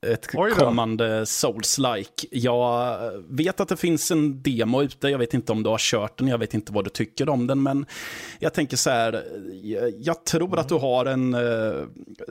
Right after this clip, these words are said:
Speaker 1: en Souls-nerv i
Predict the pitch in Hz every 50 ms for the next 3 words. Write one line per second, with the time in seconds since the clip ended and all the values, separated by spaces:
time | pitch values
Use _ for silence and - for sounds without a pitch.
0 | - - 95 123 120 117 117 117 113 - - - - 143 117 107 110 107 - -
1 | - - - 127 120 110 107 107 107 107 107 113 120 120 110 110 113 113 110 110
2 | 113 113 113 110 110 95 - 151 131